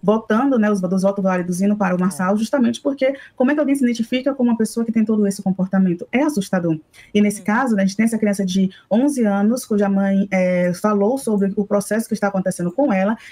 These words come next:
Speaker 1: e não só com ela, mas também com o irmão. Ela tem, esse menino, ele tem um irmão mais velho, e ambos estão sofrendo, né, com o chamado bullying, sim, é, com violência na rua. Inclusive,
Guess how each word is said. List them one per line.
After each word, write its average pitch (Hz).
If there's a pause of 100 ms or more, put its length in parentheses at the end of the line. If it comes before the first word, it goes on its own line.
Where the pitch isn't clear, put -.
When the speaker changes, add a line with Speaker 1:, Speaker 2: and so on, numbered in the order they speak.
Speaker 1:
e 311
não 320
só 320
com 269
ela, 226
mas 226
também 226
com 226
o 226
irmão. 214
Ela 190
tem, 202
esse 185
menino, 190
ele 185
tem 202
um 208
irmão 190
mais 175
velho, 180 (400)
e 220
ambos 277
estão 233
sofrendo, 208
né, 214
com 330
o 320
chamado 220
bullying, 202
sim, 190 (320)
é, 185
com 208
violência 202
na 196
rua. 202
Inclusive, 220